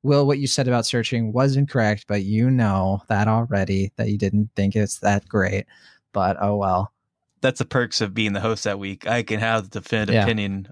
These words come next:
Speaker 2: on Searching, and you can't do anything about it. But,
Speaker 1: <laughs>
Speaker 2: uh, alas,
Speaker 1: That's right.
Speaker 2: I mean,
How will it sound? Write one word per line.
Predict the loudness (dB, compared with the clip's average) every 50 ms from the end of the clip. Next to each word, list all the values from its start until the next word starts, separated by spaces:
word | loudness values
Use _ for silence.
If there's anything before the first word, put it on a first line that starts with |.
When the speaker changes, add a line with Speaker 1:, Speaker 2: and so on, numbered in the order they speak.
| -6
Speaker 2:
on | -4 -2 -2 -2 -4 -6 -8 -8 -6
Searching, | -2 -2 -2 -2 -2 -2 -4 -2 -2 -2
and | -2 -2 -2
you | -2
can't | -2 0 -2 -2 -2 -2 -2
do | -4 -4
anything | -4 -4 -8 -10 -12 -10
about | -8 -8 -6 -6 -6 -8 -10
it. | -10
But, | -8 -4 -4 -4 -4 -4 -4 -4
Speaker 1:
<laughs> | -4 -4 -2 -4 -4 -2
Speaker 2:
uh, | 0 0 0 0 0 0 0 -2 -4 -6 -6
alas, | -6 -2 -2 -2 -2
Speaker 1:
That's | 0 0
right. | 0 2
Speaker 2:
I | 2
mean, | 2 0 -2 -4